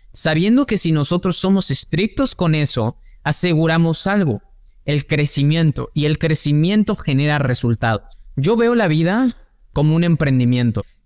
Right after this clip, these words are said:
Cada actividad que hacemos es sobre una materia de la que hemos establecido que es importante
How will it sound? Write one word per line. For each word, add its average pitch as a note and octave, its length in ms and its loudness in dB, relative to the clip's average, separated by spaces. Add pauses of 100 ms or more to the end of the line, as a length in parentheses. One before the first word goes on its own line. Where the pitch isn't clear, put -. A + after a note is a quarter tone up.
(120)
Cada G#3 220 0
actividad E3 560 -2
que - 120 -4
hacemos - 880 -2 (540)
es E3+ 140 -2
sobre F3+ 680 -2
una A3 260 2
materia D#3 800 0 (440)
de C3 120 -2
la D3+ 140 -2
que D#3 160 -4
hemos F3+ 240 0
establecido C3+ 920 0
que D3 120 -2
es D3 140 -2
importante F#3+ 1160 0